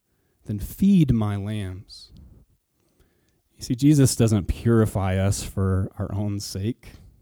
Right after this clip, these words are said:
so that we're in the in crowd and not the out crowd. We're part of the elect, not those who are outside, the hoi loi poi.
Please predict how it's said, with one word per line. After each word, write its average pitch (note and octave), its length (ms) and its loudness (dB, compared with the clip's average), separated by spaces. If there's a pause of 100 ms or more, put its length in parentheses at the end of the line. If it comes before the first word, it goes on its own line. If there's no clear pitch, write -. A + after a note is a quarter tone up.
(640)
so - 160 -6
that A2+ 140 2
we're A2+ 200 2
in G#2 300 0
the G2 200 -6
in B2+ 240 0
crowd G#2+ 540 -6
and G2 100 -4
not G2 200 -6
the G#2 140 -8
out G#2 260 -6
crowd. G2+ 680 -6 (500)
We're G2 100 -6
part G2+ 240 -4
of F#2+ 60 -4
the F#2+ 100 -2
elect, G2 680 -6 (220)
not F#2+ 200 -6
those F#2+ 360 -4
who G2 120 -10
are F#2+ 100 -8
outside, F#2+ 800 -8 (500)
the G2+ 100 -12
hoi G2+ 320 -12
loi F#2+ 280 -12
poi. F2+ 420 -10